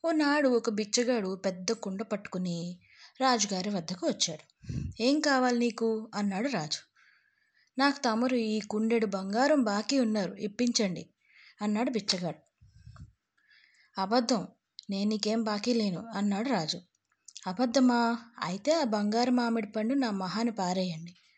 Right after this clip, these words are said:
అన్నాడు బిచ్చగాడు. రాజుగారు సంతోషించి వాడికి బంగారు మామిడి పండు ఇచ్చేశారు.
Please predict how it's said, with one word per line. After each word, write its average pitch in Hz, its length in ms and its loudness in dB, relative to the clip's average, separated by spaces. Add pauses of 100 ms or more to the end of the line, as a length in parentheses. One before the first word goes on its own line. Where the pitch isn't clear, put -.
(380)
అన్నాడు 220 320 0
బిచ్చగాడు. 180 520 -6 (600)
రాజుగారు 208 400 4
సంతోషించి 208 880 0 (220)
వాడికి 269 260 2
బంగారు 220 460 2
మామిడి 180 320 0
పండు 240 240 -2
ఇచ్చేశారు. - 640 -2